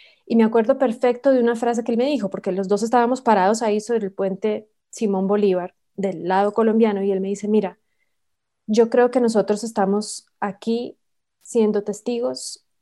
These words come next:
como de las primeras muestras de lo que va a ser una crisis migratoria sin precedentes en toda la región". Después empezó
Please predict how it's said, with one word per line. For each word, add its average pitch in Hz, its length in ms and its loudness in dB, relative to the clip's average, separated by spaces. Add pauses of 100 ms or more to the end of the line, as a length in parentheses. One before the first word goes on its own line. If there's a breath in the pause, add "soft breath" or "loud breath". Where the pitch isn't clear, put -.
(140)
como 208 320 -4
de 196 180 -2
las 202 220 0
primeras 220 400 0
muestras 233 340 -2
de 240 100 2
lo 214 120 2
que 190 120 -2
va 180 80 -4
a 185 40 -8
ser 226 180 0
una 226 280 0
crisis 254 400 -2
migratoria 220 800 0
sin 226 280 0
precedentes 202 640 -2
en 208 140 -4
toda 175 220 -10
la 175 80 -14
región". 190 180 -16
Después 214 800 0
empezó 202 640 -4